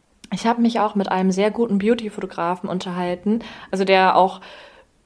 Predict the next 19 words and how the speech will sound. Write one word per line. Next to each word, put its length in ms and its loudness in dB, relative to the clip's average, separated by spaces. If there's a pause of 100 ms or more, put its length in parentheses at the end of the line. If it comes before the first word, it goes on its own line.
(140)
große 680 6
Werbekampagnen 1000 2
geschossen 540 -4
hat 160 -2
oder 180 2
auch 100 -2
immer 200 0
noch 160 0
schießt. 680 -6 (760)
Und 440 4
er 200 6
hat 140 -2
mir 120 4
mal 180 4
ein 100 2
Vorher- 440 4
und 100 0
Nachher-Bild 540 -2
gezeigt. 540 -10